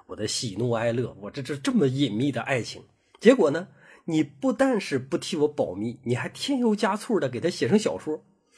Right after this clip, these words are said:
你说咱这朋友还处啥？对不对？割席断交，不跟你说话了。”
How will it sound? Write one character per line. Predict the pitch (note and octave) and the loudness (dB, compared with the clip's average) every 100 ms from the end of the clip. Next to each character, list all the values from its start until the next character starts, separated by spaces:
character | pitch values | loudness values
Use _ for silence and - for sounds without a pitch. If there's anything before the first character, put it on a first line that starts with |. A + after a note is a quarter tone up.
| _ | _
你 | B2 | -4
说 | A2+ B2+ - - | 0 -2 -4 -16
咱 | - A2 | -6 -2
这 | C#3+ | 0
朋 | C3 G#2+ | 0 -4
友 | G#2+ - | -10 -12
还 | - D3 | -6 -2
处 | - D3 | 0 0
啥？ | G2 B2 - _ _ | -2 -6 -10 _ _
对 | C3+ | 0
不 | B2+ | 0
对？ | - - - _ _ | -2 -6 -20 _ _
割 | A#3 | 6
席 | G#3+ - F3 - | 6 4 -4 -4
断 | - F#3 | 2 2
交， | C3+ D3+ - - _ _ _ - | 4 2 0 -18 _ _ _ 0
不 | E4+ | 6
跟 | F4 | 6
你 | |
说 | B2+ F#3+ | 4 0
话 | C#4 D4+ | 0 -4
了。” | - | -10